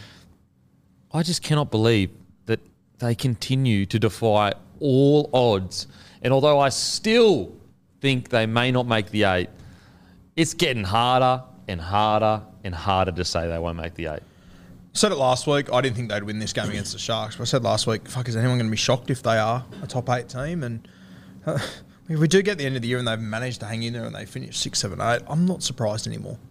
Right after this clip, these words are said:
Speaker 1: I'm getting so close to that, Guru. I'm getting so close to going.
Speaker 2: But, th-, mate, they led thirty to ten in this game against the Cronulla Sharks.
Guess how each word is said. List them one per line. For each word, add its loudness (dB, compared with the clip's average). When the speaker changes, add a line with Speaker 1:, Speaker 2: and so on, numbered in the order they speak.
Speaker 1:
I'm -2
getting 2
so 4
close 2
to 2
that, 2
Guru. 4
I'm 2
getting 4
so 4
close 4
to -4
going. 4
Speaker 2:
But, -2
th-, -12
mate, -2
they 2
led 0
thirty 0
to -4
ten -6
in -2
this -4
game -4
against -10
the -12
Cronulla 2
Sharks. -2